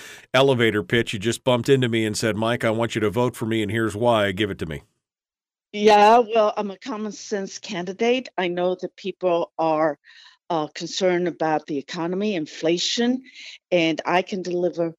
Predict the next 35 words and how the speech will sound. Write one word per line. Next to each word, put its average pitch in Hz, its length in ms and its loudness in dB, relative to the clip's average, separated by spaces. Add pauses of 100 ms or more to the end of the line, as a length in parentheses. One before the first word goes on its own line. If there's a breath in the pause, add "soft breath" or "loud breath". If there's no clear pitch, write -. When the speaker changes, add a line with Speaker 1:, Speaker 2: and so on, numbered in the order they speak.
(140)
Speaker 2:
results. 160 840 -4 (380)
I'm 160 180 -2
very 180 480 4 (120)
knowledgeable 180 560 -2
about 170 260 -4
the 147 80 -10
state 156 380 -4 (120)
budget. 214 560 0
I 156 120 -6
think 170 340 -6
we 165 80 -2
need 156 240 -4
to - 80 -10
be 147 140 -4
very 151 300 0
mindful 156 640 0
and 185 140 -4
considerate 165 600 -2
of 160 140 -4
the 135 100 -8
people's - 580 -8
money, 165 500 0 (520 loud breath)
and 180 120 2
we 170 140 0
have 175 300 0
to 175 100 0
do 175 240 6
it 170 140 2
in 151 140 0
a 151 60 -2
transparent 175 1080 -4
and 160 160 -2
accountable 151 760 -10
way. 160 440 2 (640 loud breath)
And 196 420 4